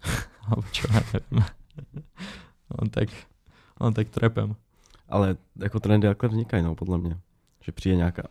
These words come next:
Speaker 2: jako mega silná osobnost, která prostě si to prosadí a dělá to tak dlouho, až prostě to ty lidi přijmou.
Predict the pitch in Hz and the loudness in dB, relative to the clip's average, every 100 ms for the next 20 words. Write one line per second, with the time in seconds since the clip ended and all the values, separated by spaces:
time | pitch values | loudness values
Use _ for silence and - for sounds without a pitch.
0 | 95 92 90 85 87 - 90 82 87 95 | -8 -4 -2 -2 -4 -4 -4 -4 -4 -2
1 | 95 87 - 90 90 87 87 - 87 85 | -2 -2 -2 0 0 -2 -6 -6 -8 -6
2 | 90 - 90 - 101 95 95 69 85 90 | -6 -4 -4 -4 -4 -4 -4 -6 -4 -2
3 | 85 85 92 90 95 92 87 87 - 85 | -2 -4 -6 -2 0 0 0 -2 -4 -10
4 | - 80 - 82 - - 87 87 87 - | -8 -10 -8 -10 -8 -6 -4 -2 -4 -8
5 | - - - | -8 -8 -8